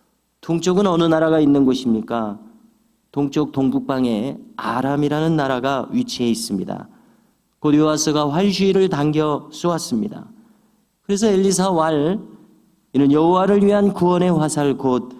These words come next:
아람에 대한 구원의 화살이니 왕이 아람을 멸절하도록 아벡에서 치리이다. 이렇게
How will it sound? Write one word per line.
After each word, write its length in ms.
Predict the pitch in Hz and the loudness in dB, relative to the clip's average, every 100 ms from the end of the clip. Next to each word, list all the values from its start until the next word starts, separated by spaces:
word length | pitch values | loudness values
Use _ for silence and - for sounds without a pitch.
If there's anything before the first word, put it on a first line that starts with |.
| - _ _ _ | -20 _ _ _
아람에 460 | 110 123 131 135 | -6 -2 0 0
대한 340 | 131 127 127 120 | 0 0 0 -2
구원의 440 | 123 131 131 131 | -2 -2 0 0
화살이니 880 | 135 151 160 147 113 104 107 101 107 - - _ | 0 -2 -2 -2 0 0 0 -2 -8 -20 -20 _
왕이 380 | 101 104 107 107 | -4 0 0 0
아람을 560 | 113 120 123 127 - | -2 0 0 0 -2
멸절하도록 1040 | - 127 190 - 196 165 131 127 160 165 - - _ _ | -2 0 0 -2 -4 -2 -4 -2 -2 -4 -10 -20 _ _
아벡에서 640 | - 113 131 143 143 143 170 | -10 -8 -4 -4 -4 -4 -6
치리이다. 960 | 175 - 175 117 107 101 98 90 85 - | -6 -8 -8 -8 -10 -12 -14 -18 -20 -14
이렇게 580 | 110 113 139 123 170 | -14 -6 -4 -2 -2